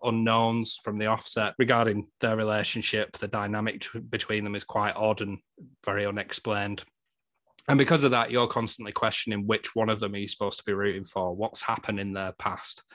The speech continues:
that's led to this fractured marriage. Uh, and it does work from that perspective. Uh, I don't know what you thought, but the two female actors are the main reason to watch this, both Eve Hewson, who's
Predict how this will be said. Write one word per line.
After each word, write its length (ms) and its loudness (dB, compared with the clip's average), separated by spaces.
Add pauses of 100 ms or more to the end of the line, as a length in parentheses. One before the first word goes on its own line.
(340)
that's 220 -8
led 200 -2
to 120 -10
this 160 -8
fractured 480 -6
marriage. 380 -6
Uh, 120 2
and 160 6
it 100 4
does 240 6
work 340 -2 (100)
from 200 -4
that 180 -2
perspective. 640 -6 (880)
Uh, 60 2
I 160 6
don't 140 6
know 180 6
what 220 6
you 160 0
thought, 380 0
but 160 -4
the 220 0
two 300 2
female 480 4
actors 600 -4
are 60 0
the 80 2
main 200 2
reason 340 0
to 120 -6
watch 260 -2
this, 360 -2 (180)
both 400 0 (180)
Eve 260 2
Hewson, 640 0
who's 260 -4